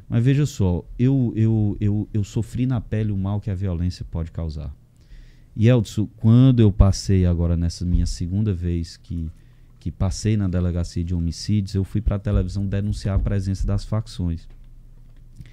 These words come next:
E só o que a gente via era a presença cada vez mais forte se organizando, se estruturando, se capilarizando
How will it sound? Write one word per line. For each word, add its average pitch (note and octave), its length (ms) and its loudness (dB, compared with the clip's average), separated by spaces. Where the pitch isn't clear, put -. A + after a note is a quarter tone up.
E G2 100 -2
só B2+ 280 0
o - 40 0
que C#3+ 80 -2
a A#2+ 60 2
gente A2+ 320 0
via F#2 420 0
era G2+ 640 4
a G2+ 80 -4
presença A2+ 1080 2
cada D3+ 340 6
vez G#2 280 2
mais A2 260 2
forte F#2+ 540 -4
se - 140 -8
organizando, F#2 960 0
se - 160 -14
estruturando, E2+ 840 -4
se - 160 -16
capilarizando G2+ 1080 -4